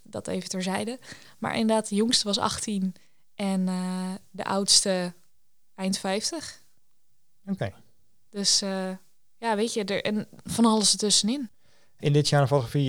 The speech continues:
Speaker 2: je, je zei zelf net, de, de manier waarop je poseert is heel erg afhankelijk van, van, van je lichaamsbouw, van allerlei andere zaken. Is het ook met de ene persoon makkelijker dan met de andere persoon? Heb je
Speaker 1: Ja.
Speaker 2: wel eens dat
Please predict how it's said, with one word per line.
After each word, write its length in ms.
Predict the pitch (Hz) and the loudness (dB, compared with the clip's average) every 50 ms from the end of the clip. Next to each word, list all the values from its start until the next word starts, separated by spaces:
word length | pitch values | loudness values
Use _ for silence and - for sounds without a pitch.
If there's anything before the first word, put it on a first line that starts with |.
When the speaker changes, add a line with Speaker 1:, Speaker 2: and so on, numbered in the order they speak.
| 139 - | 0 -2
Speaker 2:
je, 80 | 160 135 | -2 0
je 120 | 135 123 | 0 2
zei 220 | 117 135 131 127 | 6 6 6 6
zelf 260 | 113 - 135 139 131 131 | 6 6 4 4 4 2
net, 280 | 131 123 117 110 - - | 0 0 0 -2 -8 -4
de, 200 | - 123 123 120 | 2 2 2 4
de 100 | 120 120 | 4 4
manier 200 | 123 123 127 139 | 4 6 6 6
waarop 180 | 131 123 123 120 | 6 4 2 2
je 60 | 123 | -2
poseert 560 | 113 - 120 110 - - 131 127 131 123 - | 0 2 2 2 4 4 4 4 4 4 2
is 100 | 127 107 | 2 2
heel 140 | 98 117 127 | 4 4 4
erg 120 | 123 - 113 | 4 2 2
afhankelijk 360 | 101 120 120 113 110 104 - | 0 2 2 0 -2 -4 -2
van, 340 | - 120 113 113 113 113 110 | 0 2 2 4 2 0 2
van, 200 | - 120 120 107 | 2 0 0 2
van 140 | - 131 | 2 4
je 80 | 147 165 | 6 6
lichaamsbouw, 880 | 156 135 117 120 123 113 104 107 110 123 120 120 117 117 117 117 117 117 | 6 6 4 4 2 2 2 2 4 6 6 8 8 6 6 4 2 0
van 140 | - 123 | -4 -4
allerlei 260 | 120 - 131 131 127 127 | -2 0 2 2 2 0
andere 220 | 127 123 120 113 | 0 -2 -2 -2
zaken. 480 | - 117 113 113 113 - 123 117 120 - - - - - - - - - - - - - - | 0 0 0 0 -2 -2 -4 -4 -4 -6 -14 -20 -20 -20 -20 -20 -20 -20 -20 -20 -20 -20 -6
Is 140 | - 165 160 | -2 2 4
het 100 | 190 190 | 6 6
ook 100 | 190 185 | 8 8
met 120 | 180 180 | 8 6
de 80 | 143 - | 4 4
ene 200 | - 160 160 156 | 4 4 4 4
persoon 300 | 143 143 - 147 143 143 | 4 4 6 6 6 8
makkelijker 380 | 139 143 147 - 147 123 131 127 | 8 6 6 4 2 0 2 2
dan 100 | 127 127 | 4 4
met 260 | 127 123 - - - - | 4 2 0 -4 -8 -4
de 160 | 123 123 - | -4 -4 -2
andere 280 | - 135 143 165 185 | 0 0 2 2 2
persoon? 360 | 175 - 190 170 190 214 240 202 | 2 2 4 4 6 6 6 6
Heb 120 | 160 - | 4 6
je 60 | - | 6
Speaker 1:
Ja. 60 | 185 | 8
Speaker 2:
wel 80 | 180 180 | 8 8
eens 100 | - 190 | 8 10
dat 100 | 226 285 | 8 8